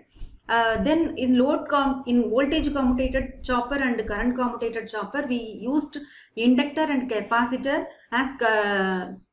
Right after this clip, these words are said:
uh, commutating components. But here we are not using the inductor, only re-, capacitor we are using. So since we are not using the, uh, commutating inductor, okay, uh, the circuit becomes, uh, less noisy and, uh, less bulky.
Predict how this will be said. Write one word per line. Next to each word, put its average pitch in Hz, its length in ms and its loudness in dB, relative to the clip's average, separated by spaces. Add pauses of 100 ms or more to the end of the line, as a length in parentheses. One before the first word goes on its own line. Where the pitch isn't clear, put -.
(180)
uh, 196 140 -6
commutating 233 560 2
components. 185 560 -2 (320)
But 240 140 0
here 294 380 2
we 262 100 4
are 240 60 2
not 254 240 2
using 247 320 4
the 240 220 0
inductor, 208 320 -2 (100)
only 254 260 -2
re-, 208 260 -2
capacitor 254 460 0
we 214 100 2
are 202 80 0
using. 175 360 -2 (260)
So 262 240 2
since 285 340 0
we 277 100 0
are - 60 2
not 240 260 0
using 254 420 2
the, 262 360 -2
uh, 196 140 -6
commutating 247 640 -2
inductor, 220 720 0 (400)
okay, 269 360 -2 (180)
uh, 196 560 2
the 220 180 2
circuit 240 400 0
becomes, 254 480 2
uh, 220 180 2
less 214 320 0
noisy 226 520 0
and, 208 240 -2
uh, 180 600 -2
less 208 300 0
bulky. 202 520 0